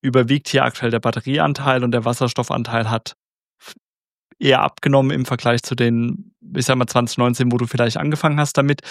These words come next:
Kannst du diese Einstellung teilen oder passiert da hinter den Kulissen in den Projekten, wo du, äh, mitbekommst, deutlich mehr, dass man auch sieht, okay, Wasserstoff ist doch noch ein Thema oder bleibt ein Thema?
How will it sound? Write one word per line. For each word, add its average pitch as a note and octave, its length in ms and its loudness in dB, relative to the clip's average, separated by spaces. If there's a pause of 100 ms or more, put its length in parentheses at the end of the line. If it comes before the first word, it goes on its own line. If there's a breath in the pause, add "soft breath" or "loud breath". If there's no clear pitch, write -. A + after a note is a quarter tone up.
(280 loud breath)
Kannst C3 240 -2
du C3+ 40 -2
diese B2+ 240 2
Einstellung B2 480 0
teilen C#3+ 340 2
oder C3 180 6
passiert C3 380 0
da C3 60 4
hinter C3 240 2
den B2 160 2
Kulissen B2+ 640 -2
in - 160 -4
den B2 100 -2
Projekten, B2 400 -4
wo A#2+ 80 -2
du, B2 240 4
äh, B2 280 2
mitbekommst, A#2+ 640 -4 (340)
deutlich B2 460 2
mehr, B2 260 6
dass B2 240 -2
man A#2+ 140 -2
auch A#2 160 0
sieht, A#2+ 260 -4
okay, A#2+ 260 -2
Wasserstoff A#2 440 -6
ist B2 180 -6
doch - 140 -6
noch A2+ 140 -6
ein A#2 80 -4
Thema A#2+ 380 0
oder B2 160 0
bleibt - 300 -4
ein B2 60 0
Thema? A2+ 320 -2